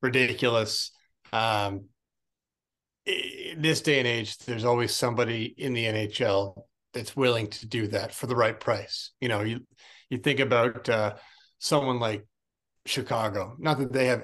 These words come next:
any reason to do it, but you throw in, like, a third round draft pick and, well, you know what? They might be willing to,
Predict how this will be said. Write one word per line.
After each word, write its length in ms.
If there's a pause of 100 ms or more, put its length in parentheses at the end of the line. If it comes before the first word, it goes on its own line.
any 200
reason 300
to 80
do 260
it, 220
but 220 (120)
you 120
throw 400
in, 120
like, 160
a 60
third 320
round 220
draft 340
pick 280
and, 120
well, 460
you 80
know 80
what? 160 (880)
They 120
might 240
be 280 (400)
willing 320
to, 200